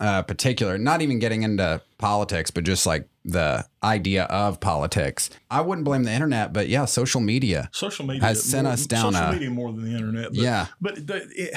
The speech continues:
Speaker 2: it was like that to a certain extent before social media came along, because you had the, the, the bulletin boards and stuff
Speaker 1: Mm-hmm.
Speaker 2: like that. And, and some of those forums still exist.
Speaker 1: Mm-hmm.
Speaker 2: Uh, some of the old geezers like me still use those forums for certain things, um,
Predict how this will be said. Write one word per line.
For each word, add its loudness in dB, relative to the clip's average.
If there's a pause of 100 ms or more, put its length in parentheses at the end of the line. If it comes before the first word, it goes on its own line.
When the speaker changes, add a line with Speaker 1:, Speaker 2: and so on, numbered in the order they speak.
(160)
Speaker 2:
it -8
was -6
like -6
that -6
to -4
a -4
certain -4
extent -6
before -8
social -6
media -4
came -6
along, -4
because -8
you -4
had -6
the, -8 (380)
the, -4
the -6
bulletin -6
boards -6
and -4
stuff -2
Speaker 1:
Mm-hmm. 4
Speaker 2:
like 2
that. -4
And, -6 (280)
and -6 (160)
some -2
of -10
those -4
forums -4
still -4
exist. -6
Speaker 1:
Mm-hmm. 4 (420)
Speaker 2:
Uh, -6
some -2
of -10
the -4
old -4
geezers -4
like -4
me -6
still -6
use -6
those -6
forums -6
for -10
certain -6
things, -4 (520)
um, -4